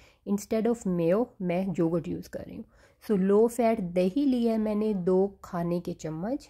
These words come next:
इसको अंडे में मिक्स कर लेंगे। साथ में बहुत ही मज़े का लगता है ये, अ, अनियन, प्याज, थोड़ी सी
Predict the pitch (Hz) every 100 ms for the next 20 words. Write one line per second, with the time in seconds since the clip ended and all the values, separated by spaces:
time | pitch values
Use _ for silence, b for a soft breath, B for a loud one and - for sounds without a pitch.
0 | - 175 - 175 165 160 165 165 190 -
1 | 233 208 208 208 214 214 - 196 196 226
2 | 208 190 190 190 B B B _ 202 190
3 | 226 226 175 156 180 165 170 - 180 180
4 | 240 b b b b _ 175 175 - 185
5 | 185 214 254 - 196 165 185 - - 254
6 | 180 - -